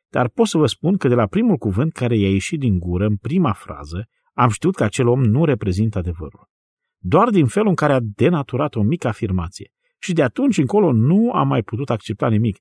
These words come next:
din ceea ce a spus. Și l-am ascultat destul de atent până când a terminat. Și mi-a vorbit despre marele profet, care este instrumentul lui Dumnezeu pentru a aduce acest mare adevăr omenirii. Nu se potrivea cu Scriptura. Nu am nevoie să știu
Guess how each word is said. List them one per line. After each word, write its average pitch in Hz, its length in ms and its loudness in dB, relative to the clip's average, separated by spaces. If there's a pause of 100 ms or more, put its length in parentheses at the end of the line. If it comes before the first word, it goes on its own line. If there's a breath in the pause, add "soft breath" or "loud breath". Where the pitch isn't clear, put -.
(180)
din 113 180 2
ceea 110 160 2
ce 104 100 -2
a - 20 -2
spus. - 300 -10 (420)
Și - 100 -4
l-am 202 120 4
ascultat 170 400 0
destul 196 240 0
de 190 60 2
atent 165 280 0
până - 200 0
când 139 180 0
a 120 40 2
terminat. 98 420 0 (600)
Și - 140 -4
mi-a 202 120 6
vorbit 151 300 2
despre 170 260 0
marele 165 380 2
profet, 123 400 -4
care 110 160 -2
este 113 180 -4
instrumentul 131 540 -2
lui 131 80 -2
Dumnezeu 120 380 -2
pentru 107 240 -2
a 107 40 0
aduce 110 280 -4
acest 110 260 -4
mare 143 260 0
adevăr 113 300 0
omenirii. 98 480 -2 (560)
Nu 101 280 2
se 110 140 0
potrivea 90 380 -2
cu 87 100 -8
Scriptura. - 540 -14 (220)
Nu 175 180 2
am 330 120 2
nevoie 165 300 4
să 139 120 0
știu 165 220 -2